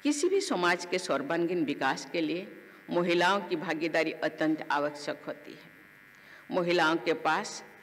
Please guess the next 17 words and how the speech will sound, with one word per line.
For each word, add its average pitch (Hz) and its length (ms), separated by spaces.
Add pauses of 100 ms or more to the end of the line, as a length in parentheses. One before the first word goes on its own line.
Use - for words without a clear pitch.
(180)
अपने 262 440 (160)
और 226 180
अपने 254 280
परिवार 190 600
तथा 180 220
समाज 185 480
के 175 160
भलाई 165 340
के 180 180
लिए 202 560
अधिक 240 340
से - 140
अधिक 180 760 (360)
निर्णय 208 400
लेने 165 320
के 160 140
अधिकार 180 600